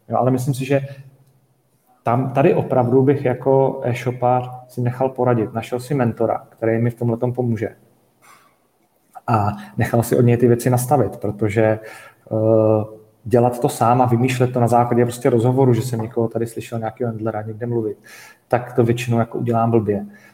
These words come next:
Takže, mm, jako nelitovat pár hodin, který já zaplatím, eh, nějakému mentorovi, který,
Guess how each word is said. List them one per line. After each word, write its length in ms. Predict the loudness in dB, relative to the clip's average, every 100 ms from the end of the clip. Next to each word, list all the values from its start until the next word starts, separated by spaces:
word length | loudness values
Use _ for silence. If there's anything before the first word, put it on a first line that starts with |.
| _ -6
Takže, 480 | 0 2 2 0 -2
mm, 380 | 0 0 -6 -6
jako 180 | -2 4
nelitovat 540 | 6 6 4 2 2
pár 200 | 2 4
hodin, 300 | 4 2 -2
který 180 | 0 0
já 100 | 2
zaplatím, 600 | 0 -2 -4 -4 -4 -2
eh, 200 | -2 -2
nějakému 340 | -2 -6 -4 -4
mentorovi, 600 | -4 0 0 2 2 0
který, 360 | -2 0 -2